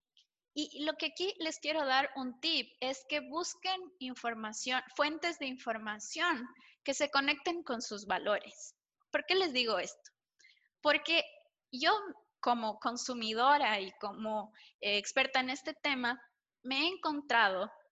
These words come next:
con perfiles de redes sociales o blogs o podcasts de personas que les funciona mucho tener una vida limitada para controlar sus finanzas personales. Entonces te enseñan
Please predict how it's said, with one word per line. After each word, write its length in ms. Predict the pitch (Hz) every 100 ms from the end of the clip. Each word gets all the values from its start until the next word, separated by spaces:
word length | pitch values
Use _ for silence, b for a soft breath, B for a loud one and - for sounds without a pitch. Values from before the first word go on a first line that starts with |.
| _
con 160 | 247 247
perfiles 460 | 233 - 294 320
de 60 | 285
redes 240 | 269 254
sociales 600 | 269 247 262 254 220 202
o 80 | 202
blogs 340 | 208 254 240 226
o 120 | 208
podcasts 680 | 285 269 - 214 214 - - _ _ _ _
de 200 | 233 262
personas 600 | 262 262 294 285 269 -
que 140 | -
les 240 | 247 240 -
funciona 880 | 247 226 - 302 330 285 220 240 - - _ _ _ _
mucho 500 | 240 285 277 - 208 - _ B B -
tener 320 | 269 262 277
una 260 | 311 302 233
vida 300 | 226 233 240
limitada 960 | 247 247 226 - 277 370 302 214 240 - -
para 180 | 214
controlar 480 | 220 214 220 220 220
sus 180 | - 240
finanzas 440 | 208 208 208 214 -
personales. 480 | 240 262 370 294 - _ _ 233
Entonces 480 | 240 254 254 254
te 100 | -
enseñan 600 | 226 214 254 254 269 269